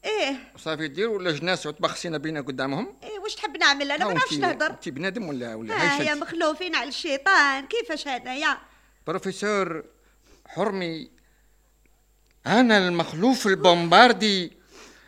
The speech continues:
Speaker 2: العالم الكبير والرحالة الشهير، تعود عنده امرأة جاهلة؟ لا يا إخواني، مستحيل.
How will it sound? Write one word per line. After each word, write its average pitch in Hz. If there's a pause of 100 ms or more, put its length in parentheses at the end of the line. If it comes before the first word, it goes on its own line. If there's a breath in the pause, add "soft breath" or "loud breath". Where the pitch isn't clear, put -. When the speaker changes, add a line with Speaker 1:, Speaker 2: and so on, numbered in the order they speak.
(380 soft breath)
Speaker 2:
العالم 240
الكبير 262
والرحالة 233
الشهير، 233 (760)
تعود 240
عنده 269
امرأة 233
جاهلة؟ 269 (880)
لا 170
يا 123
إخواني، 95 (200)
مستحيل. 262